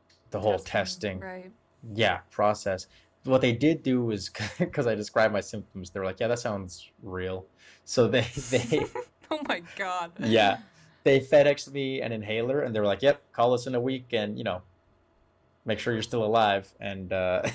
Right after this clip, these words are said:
Speaker 1: <laughs> and the inhaler helped a little bit, but it was really,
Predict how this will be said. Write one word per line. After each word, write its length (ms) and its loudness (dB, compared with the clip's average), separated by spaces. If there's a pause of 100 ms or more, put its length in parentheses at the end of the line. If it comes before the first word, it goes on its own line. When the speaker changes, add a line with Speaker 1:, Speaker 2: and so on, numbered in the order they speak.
Speaker 1:
<laughs> 1300 -4
and 160 2
the 120 4
inhaler 420 4
helped 520 -4
a 100 -2
little 340 -4
bit, 440 0
but 260 2 (500)
it 80 4
was 240 4
really, 600 -4